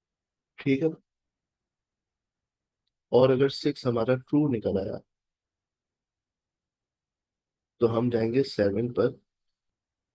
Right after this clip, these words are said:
ठीक है, हम जाएंगे सेवन, सेवन को execute करें, और seven execute करने के बाद हम वापस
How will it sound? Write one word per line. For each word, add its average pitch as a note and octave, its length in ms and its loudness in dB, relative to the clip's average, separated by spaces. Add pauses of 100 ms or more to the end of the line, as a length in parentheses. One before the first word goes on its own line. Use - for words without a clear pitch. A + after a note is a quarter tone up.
(2000)
ठीक G#2 220 -4
है, A#2+ 60 -6 (1300)
हम G2 180 -4
जाएंगे D2 400 -8
सेवन, - 400 -12 (1500)
सेवन A2 440 -2
को A#2 100 -4
execute - 500 -10
करें, - 240 -18 (2000)
और B2 200 6
seven C3+ 420 2
execute C3 480 -4
करने A#2+ 260 -4
के A#2+ 100 -2
बाद B2 340 -2
हम G#2 120 -6
वापस G#2+ 640 -6